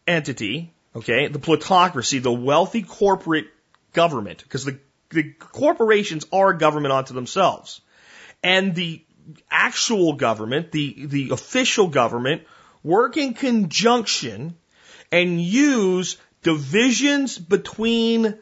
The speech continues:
the classes. This is a textbook definition, guys, okay? I'm not making this shit up. The definition, the, the use the differences between the classes, act as a mediator between them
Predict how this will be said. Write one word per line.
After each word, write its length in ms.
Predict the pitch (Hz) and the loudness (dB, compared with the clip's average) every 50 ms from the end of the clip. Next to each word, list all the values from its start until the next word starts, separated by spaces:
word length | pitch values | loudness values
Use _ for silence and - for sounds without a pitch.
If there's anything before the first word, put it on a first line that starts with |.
| _ - | _ -16
the 220 | 156 143 175 214 | -6 -2 -2 -2
classes. 920 | 208 208 - - 226 220 214 214 208 - - 143 120 113 123 156 165 - - - _ | -2 -2 -2 0 2 2 4 2 0 0 -4 -6 -4 -4 -4 -6 -6 -10 -14 -14 _
This 160 | - 214 226 | -6 -4 -4
is 120 | 277 277 285 | -2 -2 -2
a 100 | 269 220 | -2 -2
textbook 580 | - - - 220 214 - - - 208 185 - | -4 -4 -2 -2 -2 -2 -4 -8 -8 -6 -2
definition, 540 | 190 175 170 - 160 165 165 165 - 143 123 | -2 -2 -2 -2 -6 -8 -8 -8 -8 -8 -6
guys, 320 | 113 104 98 - - - 107 | -4 -6 -6 -6 -10 -14 -10
okay? 380 | 113 131 123 139 170 190 208 - - - - | -4 0 2 2 2 0 -2 -8 -16 -10 -6
I'm 100 | - 151 | -2 2
not 160 | 180 202 196 | 2 2 4
making 260 | 220 214 208 208 202 | 2 2 2 2 0
this 140 | 185 175 - | 0 -2 -2
shit 260 | - - - 180 170 | -4 -2 0 2 4
up. 320 | 160 143 - - - - _ _ _ _ _ _ _ - | 4 4 2 0 -4 -14 _ _ _ _ _ _ _ -6
The 80 | 131 | -6
definition, 1040 | 127 123 - - 170 190 214 214 - 226 220 220 233 226 - - 151 208 - 156 151 | -6 -4 0 2 4 4 4 2 0 0 0 2 0 0 0 0 0 0 0 -2 -2
the, 240 | 143 151 143 139 135 | 0 0 0 0 -2
the 180 | 135 147 147 143 | -4 -4 -2 -2
use 720 | 147 151 175 202 254 277 285 277 269 262 262 226 - - - - - _ _ | -2 -2 -2 0 2 2 2 2 2 0 -2 -6 -8 -12 -18 -20 -20 _ _
the 100 | - 135 | -10 -8
differences 640 | 131 - 202 240 233 254 269 269 233 - 247 240 196 | 0 2 2 2 2 2 -2 -2 -2 -2 -4 -4 -4
between 600 | 175 180 170 - - 202 214 233 240 254 254 247 | -4 -6 -6 -6 -6 -4 -2 -2 -2 -2 -4 -4
the 80 | 240 233 | -6 -6
classes, 880 | - - 208 226 208 208 196 190 - - 95 90 98 135 165 - - - _ _ _ _ _ _ _ _ _ - | -8 -6 -2 0 0 2 0 0 -2 -6 -8 -6 -6 -8 -8 -10 -16 -20 _ _ _ _ _ _ _ _ _ -4
act 320 | 170 185 220 233 233 262 | 0 0 0 0 0 -2
as 200 | 254 247 233 - 233 | -2 -2 -2 0 0
a 100 | 233 214 | -2 0
mediator 840 | 208 214 226 240 269 269 262 240 214 196 185 180 175 170 165 156 151 | 0 -2 -2 -2 -2 -2 -2 -2 -2 -2 0 0 0 2 2 0 0
between 540 | 147 151 147 - - 175 165 143 117 110 | 0 -4 -6 -6 -6 -4 -4 -4 -4 -4
them 320 | 110 104 101 127 160 165 | -4 -4 -4 -6 -6 -8